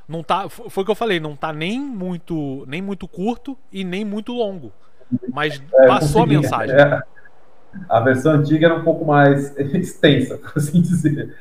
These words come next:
Speaker 1: É.
Speaker 2: né? É, não tanto aí, mas tinha uma série de outras coisas aí que, que realmente não faltam. Deu pra encolher, e graças ao pessoal lá que me deu essa força, tá? O pessoal lá da, do
Speaker 1: Não, o
Speaker 2: Leituras
Speaker 1: bom,
Speaker 2: Fantásticas.
Speaker 1: o bo-, o bom é que mais pra frente você pode lançar a versão estendida do livro.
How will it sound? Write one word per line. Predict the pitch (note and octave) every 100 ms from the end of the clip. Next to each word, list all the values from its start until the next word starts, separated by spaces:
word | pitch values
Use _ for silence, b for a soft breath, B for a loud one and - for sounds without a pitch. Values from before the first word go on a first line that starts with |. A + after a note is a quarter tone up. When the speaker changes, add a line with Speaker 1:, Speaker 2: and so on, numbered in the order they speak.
| B
Speaker 1:
É. | C3 C#3 A#2+ B2+
Speaker 2:
né? | A#2+ B B B -
É, | A#2 A2 G#2+ G2+ - - -
não | C3 G3 A3
tanto | E3+ F3 D#3+
aí, | C3 C#3+
mas | C#3 F#2 - - -
tinha | -
uma | F3
série | E3+ F#3 F3+
de |
outras | D#3 C#3 B2+ -
coisas | B2 A#2 G#2
aí | G2+ G#2+ - -
que, | B2 G#2 F#2 -
que | G#2+
realmente | G2+ G#2 G#2+ G#2
não | G#2+
faltam. | - - - - - - -
Deu | A2
pra | B2
encolher, | - B2+ G#2+ A2 A#2
e |
graças | A2 G#2 A2 - A2+
ao | A2+
pessoal | - - - G#2+ G2+
lá | G2
que | G2 G#2+
me | G#2+
deu | G#2
essa | G2+ G#2+
força, | - - - - - - - - - -
tá? | F#2 F#2 -
O |
pessoal | - - F#2
lá | F2+
da, | F2+ - - - - - - - - - -
do | G2+
Speaker 1:
Não, | A3
o |
Speaker 2:
Leituras | E3 D3 F3+
Speaker 1:
bom, | G#2
Speaker 2:
Fantásticas. | - F2+ F3 - - -
Speaker 1:
o | D3+
bo-, | B2+ G4+
o | C#3+
bom | C#3 F#3
é |
que | G3+
mais | F#3 F#3+
pra | - F#3+
frente | - F#3 -
você | G#3 -
pode | - F3+
lançar | F#3+ F3 - F3+
a |
versão | F#3+ F#3 - G3
estendida | F#3 - C4 G3 D#3+ B3+ G3+
do | C#3+
livro. | C3+ A#2+ F#2 F2+